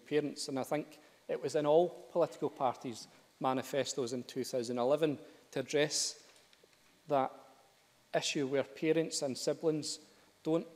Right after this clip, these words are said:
automatically have access to learn B S L when a, a deaf child is born into that family, and I look forward to the government addressing that.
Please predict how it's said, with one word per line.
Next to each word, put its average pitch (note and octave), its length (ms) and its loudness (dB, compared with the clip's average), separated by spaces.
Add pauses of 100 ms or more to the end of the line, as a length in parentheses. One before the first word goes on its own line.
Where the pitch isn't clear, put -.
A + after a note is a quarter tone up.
(100)
automatically C#3 600 -4
have B2 200 0
access C3+ 500 0
to C3+ 140 -4
learn C3+ 400 2 (380)
B C3+ 180 2
S B2+ 240 2
L C3 280 4 (140)
when C3+ 320 2 (180)
a, D3 180 -6 (100)
a C3 120 -8
deaf B2+ 220 -2
child B2 300 -2
is A#2+ 120 -6
born B2 400 0 (380)
into C3+ 220 -6
that B2 280 2
family, C3 440 4
and A#2+ 200 -2 (160)
I B2+ 60 -4
look B2+ 240 -4
forward A#2 340 0 (480)
to C#3 100 -6
the A#2+ 80 -2
government A#2 360 -4 (120)
addressing C3+ 500 -4
that. A#2+ 200 -2